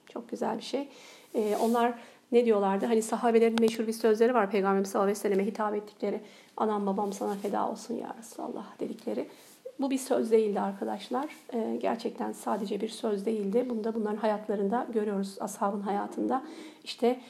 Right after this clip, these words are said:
e, kardeşini, kocasını ve oğlunu, e, şehit olarak, e, karşılıyor ve onları taşıyıp getirirken bakın Hazreti Ayşe muhtemelen tabii ki Resulullah'ın haberini almak için gelmiş. E,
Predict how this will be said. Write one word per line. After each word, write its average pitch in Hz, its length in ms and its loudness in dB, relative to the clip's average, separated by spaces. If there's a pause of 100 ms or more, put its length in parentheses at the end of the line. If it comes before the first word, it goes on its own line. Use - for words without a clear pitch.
(280)
e, 208 300 0
kardeşini, 214 500 0
kocasını 220 480 -6
ve 220 40 -2
oğlunu, 202 500 0 (380)
e, - 80 -8 (200)
şehit 226 460 0
olarak, 202 300 -2 (260)
e, 202 280 -2
karşılıyor 226 680 0 (500)
ve 226 220 2 (520)
onları 202 300 -2
taşıyıp 226 420 -8
getirirken 254 580 -4 (340)
bakın 240 180 0
Hazreti 220 380 0
Ayşe 226 320 0
muhtemelen 226 520 0
tabii 214 180 -6
ki 214 120 -4
Resulullah'ın 208 520 0
haberini 214 360 0
almak 220 280 0
için 202 480 -4
gelmiş. 214 500 -2 (460)
E, 226 220 -2